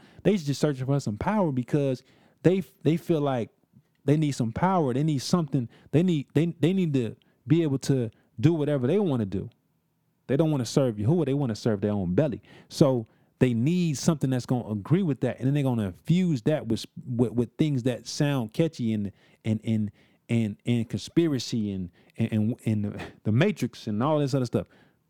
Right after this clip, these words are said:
Don't buy it. Inner world, outer worlds. This is all deception, preparing people for the collective consciousness,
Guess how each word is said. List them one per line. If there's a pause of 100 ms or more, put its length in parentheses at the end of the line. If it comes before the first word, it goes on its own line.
(120)
Don't
buy
it. (300)
Inner
world,
outer
worlds.
This
is
all (420)
deception,
preparing
people
for
the
collective
consciousness,